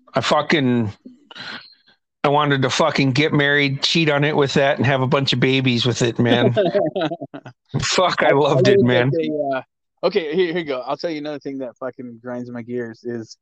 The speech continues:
Speaker 1: Yeah.
Speaker 2: is, is you, you watch, you go on YouTube and flip around on YouTube, right?
Speaker 1: Oh, yeah.
Speaker 2: So all those fantasy trailers,
Speaker 1: Oh,
Speaker 2: Iron Man
Speaker 1: those
Speaker 2: four,
Speaker 1: suck.
Speaker 2: Iron Man four, I seen yesterday. I'm like, "Iron Man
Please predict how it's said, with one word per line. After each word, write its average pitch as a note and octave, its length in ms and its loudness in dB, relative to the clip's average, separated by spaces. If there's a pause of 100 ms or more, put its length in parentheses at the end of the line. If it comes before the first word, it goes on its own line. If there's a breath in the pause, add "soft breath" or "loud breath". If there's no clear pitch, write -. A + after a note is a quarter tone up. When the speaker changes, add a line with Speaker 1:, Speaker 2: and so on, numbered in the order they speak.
(160)
Speaker 1:
Yeah. B2+ 280 -2 (100)
Speaker 2:
is, C3 340 4 (480)
is B2+ 380 2
you, F#3 140 4
you E3+ 340 -2
watch, F3+ 240 2
you F3 200 -10
go G#3+ 120 2
on D3+ 100 2
YouTube C3 440 -6
and A#2+ 160 -10 (140)
flip B2+ 180 -8
around A#2+ 260 -4
on - 20 -8
YouTube, A#2 320 -10
right? A#2 180 -2 (640)
Speaker 1:
Oh, G3 60 2
yeah. C#3+ 120 2
Speaker 2:
So C3+ 500 0 (320)
all E3+ 200 4
those E3+ 480 0 (320)
fantasy D3+ 840 -2
trailers, C3+ 760 -2 (800)
Speaker 1:
Oh, - 60 4
Speaker 2:
Iron F#3+ 240 4
Man F3 140 4
Speaker 1:
those - 200 0 (140)
Speaker 2:
four, G3+ 240 4
Speaker 1:
suck. - 160 -4 (560)
Speaker 2:
Iron G3 280 0
Man F3+ 180 -4
four, F3+ 400 2
I C#3+ 120 0
seen C#3+ 300 -6
yesterday. C3+ 380 -8
I'm C3 120 -6
like, A#2 200 -12
"Iron E3 220 -8
Man A#2+ 120 -12